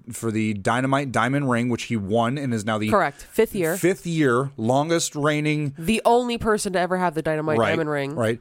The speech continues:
Speaker 2: Aside
Speaker 1: He
Speaker 2: from Wardlow holding on to it and losing it.
Speaker 1: Yeah. He fought Kenny
Speaker 2: Wink,
Speaker 1: Omega
Speaker 2: wink.
Speaker 1: this week to, it was a streak versus title match,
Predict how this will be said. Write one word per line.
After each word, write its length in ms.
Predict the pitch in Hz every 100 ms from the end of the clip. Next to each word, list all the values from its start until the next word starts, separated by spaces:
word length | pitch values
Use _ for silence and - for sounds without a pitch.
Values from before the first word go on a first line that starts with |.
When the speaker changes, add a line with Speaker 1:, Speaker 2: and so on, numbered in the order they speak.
| -
Speaker 2:
Aside 220 | - 156 151
Speaker 1:
He 40 |
Speaker 2:
from 140 | 202
Wardlow 400 | 190 175 175 165
holding 300 | 165 170 156
on 160 | 143 151
to 140 | 170
it 120 | 165 -
and 180 | 147
losing 260 | 156 160 147
it. 140 | 143 -
Speaker 1:
Yeah. 300 | 143 117 87 _ -
He 220 | - 147
fought 500 | - 151 143 139 -
Kenny 300 | 127 143 175
Speaker 2:
Wink, 80 | 202
Speaker 1:
Omega 120 | 196 151
Speaker 2:
wink. 120 | 143
Speaker 1:
this 180 | 131 117
week 320 | 110 120 - _ _ -
to, 540 | - 131 120 117 123 127
it 60 |
was 160 | 123 113
a 60 |
streak 440 | 107 - 139 151 160
versus 360 | 170 151 151
title 360 | - - 190 156
match, 420 | 110 104 107 -